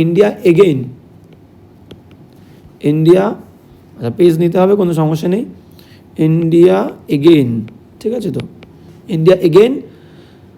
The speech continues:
created, ইন্ডিয়া again created কি? হিস্ট্রি ক্রিয়েট করেছিল। ইন্ডিয়া again created history in twenty twenty-five। ফুল স্টপ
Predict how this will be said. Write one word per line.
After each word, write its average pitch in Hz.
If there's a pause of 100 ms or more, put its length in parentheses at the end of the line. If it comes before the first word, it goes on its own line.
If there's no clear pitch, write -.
(380)
created, 226 (1400)
ইন্ডিয়া 190 (120)
again 208 (120)
created 190 (120)
কি? 262 (200)
হিস্ট্রি -
ক্রিয়েট 170 (100)
করেছিল। 135 (460)
ইন্ডিয়া 180
again 202
created 170
history 226 (880)
in 190 (1000)
twenty 190 (220)
twenty-five। 156 (260)
ফুল 180
স্টপ 202